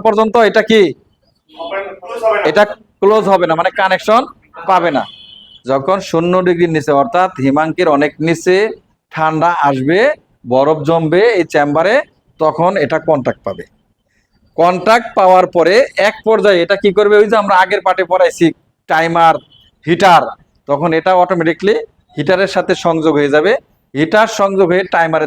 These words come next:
চলে যাবে। আর টাইমার চালু হওয়ার সাথে সাথে এর হিটারের বরফটা গলে যাবে। গলে যাওয়ার পরে এখানে আবার তাপমাত্রা সৃষ্টি হবে, মানে normally তাপমাত্রা আসা যাবে।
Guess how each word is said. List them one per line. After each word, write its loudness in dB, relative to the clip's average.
চলে 0
যাবে। -4
আর 0
টাইমার 2
চালু 2
হওয়ার 0
সাথে 0
সাথে 0
এর 2
হিটারের -2
বরফটা -2
গলে 0
যাবে। -4
গলে 2
যাওয়ার 2
পরে 0
এখানে -2
আবার 0
তাপমাত্রা -2
সৃষ্টি -2
হবে, 0
মানে 0
normally 2
তাপমাত্রা -2
আসা 0
যাবে। 0